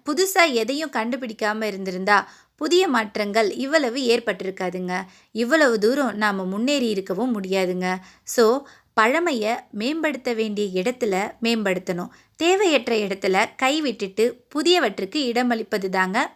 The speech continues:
நம்ம வளர்ச்சிக்கான முதற்படி என்பதை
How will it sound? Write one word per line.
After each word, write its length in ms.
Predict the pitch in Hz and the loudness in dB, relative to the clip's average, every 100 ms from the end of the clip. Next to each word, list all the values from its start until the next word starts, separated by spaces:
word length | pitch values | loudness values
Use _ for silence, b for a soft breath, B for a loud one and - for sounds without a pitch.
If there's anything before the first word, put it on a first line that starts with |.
| _ | _
நம்ம 340 | 226 220 208 190 | 0 2 2 -2
வளர்ச்சிக்கான 800 | 202 269 302 320 - 226 214 285 | -2 -2 -2 -4 -2 -2 -2 -2
முதற்படி 680 | 208 202 220 226 214 214 - b b b | -2 -4 -2 -2 -2 -2 -8 b b b
என்பதை 460 | 214 214 196 185 | 0 0 0 0